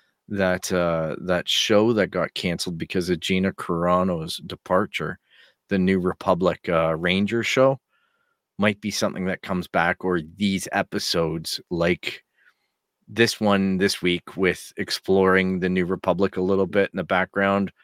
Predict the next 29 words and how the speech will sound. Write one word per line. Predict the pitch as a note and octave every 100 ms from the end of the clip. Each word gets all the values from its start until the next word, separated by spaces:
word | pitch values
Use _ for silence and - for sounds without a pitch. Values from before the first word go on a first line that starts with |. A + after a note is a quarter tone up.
| _ _ _ _ _ _
with | E2+ F2+ G2+ - - - _ -
Carson | G#2+ F#2+ - G2 F#2
Teva, | G2+ F#2+ G#2+ - -
which | G2 F2+
is | F#2
his | F#2 F2+
character | - G2 F#2 G2+
in | G2
universe, | G2+ A2 A#2 B2+ - - _ _ - - _ -
and | G2 F#2+ F#2 F2+ E2+ - - _ _ _ _ _ _ _ _ -
some | - A2+
of | G#2
the | G#2
stuff | - G2+ -
that | G2+ -
came | - A2 G2
out | F#2+ F#2+ - - _ _ -
during | F#2+ A2 G#2 G#2 F#2
the | G2+ F#2 F2+ F2 - _ _ _
Coruscant | - B2 D3 F3+ E3 E3
episode, | D#3+ D#3+ G3 G3+ - _ _ _ _ _ _ _ _ _ G#2
uh, | G#2 G2+
that | G2 A2
all | A#2 A2+ G#2+
that | G#2 F#2
was | F#2+ - - - -
content | A#2 F#2+ F#2 F#2 E2
that | E2+
was | F2+